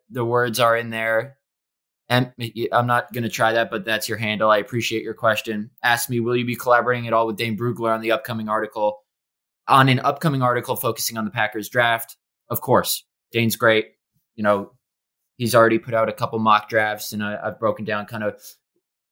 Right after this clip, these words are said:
what he's picked for the Packers. I believe his first one, he picked Davion Nixon, who's a defensive lineman from Iowa, and then Eric Stokes, who's a cornerback from Georgia. You know, I think it's likely they could, uh, I saw your,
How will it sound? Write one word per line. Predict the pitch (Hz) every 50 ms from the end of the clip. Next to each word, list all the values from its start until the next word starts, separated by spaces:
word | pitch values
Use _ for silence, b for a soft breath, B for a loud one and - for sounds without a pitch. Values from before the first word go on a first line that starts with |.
| _ _ _ _ _ -
what | 120 117 127 127 131
he's | - - 135 127 127 120 -
picked | - - 139 123 117 - -
for | - - 120
the | 110 113
Packers. | - 127 120 117 117 - 120 117 113 113 113 - - - _ _ _ _ _ _ _ _ _ _ _ -
I |
believe | 107 110 131 131 127 117
his | 123 107 -
first | - - 123 120 113 - -
one, | 123 123
he | 120 117 120
picked | - - 127 113 107 - _ _ _ _ _ _ _ _ _ _ _ _ _ _ _ -
Davion | - 120 127 117 123 127 120 117 113 113
Nixon, | 117 120 - - - 131 123
who's | 123 120 110 107
a |
defensive | 98 120 120 - - 120 107 117 101
lineman | 104 113 113 113 117 117 110
from | - 117 104 101
Iowa, | 107 113 117 117 117 117 117 117 117 -
and | - 107 104 104
then | 104 104 104 101 101 101 _ _ b b b b b _ -
Eric | 120 113 110 -
Stokes, | - - - 127 113 107 - -
who's | 127 110 95
a | 107
cornerback | - - 120 113 110 104 92 107 101 - -
from | - 104 95 95
Georgia. | - - 107 107 104 95 101 98 185 - _ _ _ _ _ _ _ _ _ _ _ _ _ _ _ -
You | 127 131
know, | 131
I | 139 151
think | - 185 175 170 151
it's | 113 - - - - _ _ -
likely | 123 127 127 123 135 135 131 117
they | 117 120 120
could, | - 127 110 - -
uh, | 123 120 120 -
I | 123 117
saw | - - 151 139
your, | 127 113 110 131 147 147 135 131 - -